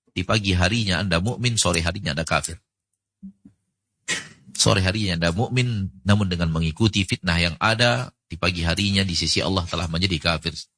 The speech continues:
Mengikuti kata-kata, mengikuti gerakan, mengikuti hal-hal yang mungkin menyebutkan orang ke dalam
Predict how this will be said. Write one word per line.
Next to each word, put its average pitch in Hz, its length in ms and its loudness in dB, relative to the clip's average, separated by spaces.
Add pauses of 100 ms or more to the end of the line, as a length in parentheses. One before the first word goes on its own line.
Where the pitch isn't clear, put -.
(1300)
Mengikuti 85 480 2
kata-kata, 110 720 0
mengikuti 85 320 0
gerakan, 104 560 2
mengikuti 101 720 -2
hal-hal 98 320 2
yang 101 320 -2
mungkin 101 240 0
menyebutkan 95 480 0
orang 104 200 2
ke 82 40 -4
dalam 127 320 4